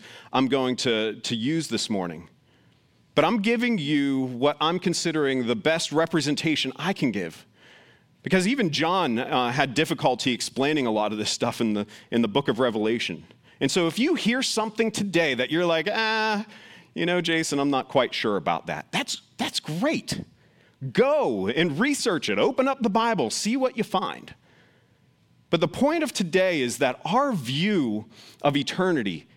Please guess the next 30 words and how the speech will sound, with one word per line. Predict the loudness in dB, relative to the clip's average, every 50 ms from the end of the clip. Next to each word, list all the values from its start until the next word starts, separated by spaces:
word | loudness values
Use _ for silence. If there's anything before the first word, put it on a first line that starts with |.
| _
is | -2 0 0 0
so | -2 -4 -4 -4 -4 -2 0 0 2 2 0 0 -2 -2
small | -4 -4 -4 -2 -2 0 0 0 0 0 -2 -4 -8 -12 _ _ _ -20 -20 -20 -20 _ -2
compared | 0 0 2 2 2 2 2
to | 0
what | 0 0 0 0
God | 0 0 0 0 0
has | -2 -2 -4 -4
in | -6
store | -8 -8 -8 -8 -10 -10
for | -12 -14 -14 -12 -12
us. | -10 -10 -10 -10 -12 _ _ _ _ _ _ _ _ _ _ _ _ _ _ _ -2
It's | -2 -2 -2 -4
so | -6 -6 -6 -6 -4 -2 -2 -2 -2
small. | -2 -4 -4 -2 -4 -4 -6 -8 -14 -18 -20 _ _ _ _ _ _ _ _ _ _ _ _ _ _ _ _ _ _ _ _ _ _
So | -2 0
let's | 0 0 0
start | 0 0 2 2 2
off | 2 0 0 -2
with | -2 -2
the | 0
one | 2 2 2 2
I | 4 2 2
think | 2 2 0 0 0
we | 0 0 0 0 0
hear | 0 2 2 2 2 2 2 0 0 0
the | 0 2 2
most | 4 4 4 2 0 0 0 -2
about, | 0 2 2 2 2 0
and, | 0 -2 -2 -4